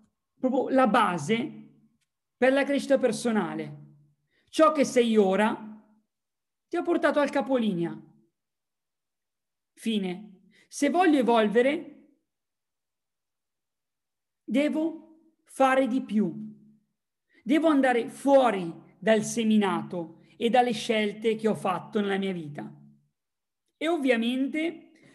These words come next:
può sembrare una cosa molto assurda quella che sto dicendo, e vi racconto la mia esperienza personale. Per me, la mia ossessione è chi devo diventare per andare al livello successivo.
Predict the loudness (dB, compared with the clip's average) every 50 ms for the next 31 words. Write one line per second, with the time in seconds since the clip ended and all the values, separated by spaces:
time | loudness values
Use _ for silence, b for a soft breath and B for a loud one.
0 | b b b -2 0 0 0 0 -2 -2 0 0 0 0 -2 -2 -4 -2 -2 -2
1 | -2 -2 -2 -4 -6 -8 -12 -18 -20 _ _ _ 0 2 2 2 2 0 -2 -4
2 | -6 -6 -6 -6 -6 -4 -4 -4 -4 -4 -4 -4 -4 -6 -8 -8 -8 -6 -6 -6
3 | -6 -6 -6 -6 -6 -6 -6 -6 -6 -8 -10 B B B B B B B 0 0
4 | 0 2 2 0 0 0 2 2 2 2 2 2 0 0 0 0 -2 0 0 0
5 | 0 0 -2 -4 -6 -6 -8 -8 -4 -2 0 0 0 0 -2 -4 -2 2 4 4
6 | 4 4 0 -2 -2 -2 -4 -6 -8 -12 -16 -20 -12 -4 0 2 4 4 4 4
7 | 4 4 2 0 -4 -4 -4 -4 -4 -4 -2 0 2 2 2 2 -2 -2 -4 -6
8 | -10 -14 -18 -20 -20 _ _ _ _ _ _ _ _ _ _ _ _ _ _ _
9 | _ _ -4 -4 -4 -4 -6 -6 -2 0 0 0 2 2 0 0 0 0 0 0
10 | -2 -2 -2 -2 -4 -4 -4 -2 0 0 2 2 0 0 -2 -2 -6 -10 -16 -20
11 | _ _ _ _ _ _ _ _ _ 4 4 6 6 4 2 2 2 2 2 2
12 | 2 0 0 0 0 0 0 0 -2 -2 -4 -6 -6 -6 -6 -6 -6 -6 -6 -4
13 | -4 -4 -4 -8 -10 -10 -12 -18 _